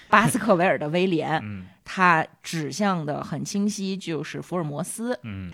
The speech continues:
Speaker 1: 那结局的大反转证明威廉是高于福尔摩斯的。
Speaker 2: 嗯。
Speaker 1: 所以我为什么说这本书不是向福尔摩斯致敬，而是对福尔摩斯的戏仿和嘲弄？
Speaker 2: 嗯。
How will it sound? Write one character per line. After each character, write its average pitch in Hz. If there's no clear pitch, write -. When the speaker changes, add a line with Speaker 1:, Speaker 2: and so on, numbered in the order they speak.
Speaker 1:
那 269
结 185
局 233
的 233
大 240
反 147
转 170
证 285
明 170
威 269
廉 151
是 170
高 285
于 196
福 -
尔 127
摩 131
斯 -
的。 -
Speaker 2:
嗯。 101
Speaker 1:
所 254
以 359
我 214
为 247
什 196
么 143
说 180
这 247
本 180
书 -
不 165
是 269
向 254
福 196
尔 196
摩 180
斯 214
致 220
敬， 247
而 151
是 202
对 214
福 208
尔 220
摩 170
斯 196
的 208
戏 269
仿 147
和 151
嘲 -
弄？ 247
Speaker 2:
嗯。 101